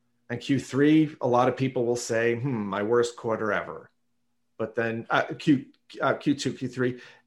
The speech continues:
Q four, things started to pick up. Q one was really strong. And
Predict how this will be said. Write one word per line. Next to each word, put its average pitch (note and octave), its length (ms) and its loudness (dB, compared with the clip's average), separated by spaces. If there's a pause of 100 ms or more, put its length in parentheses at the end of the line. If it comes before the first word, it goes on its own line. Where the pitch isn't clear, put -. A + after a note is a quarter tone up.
(220)
Q D3 160 2
four, D#3 340 6
things D#3 240 -2
started C#3 280 0
to - 100 -10
pick - 280 -6
up. G#2+ 320 -2 (260)
Q - 200 2
one B2+ 640 0
was A#2+ 180 -4
really A2 260 -2
strong. F#2+ 560 -6 (480)
And B2+ 640 0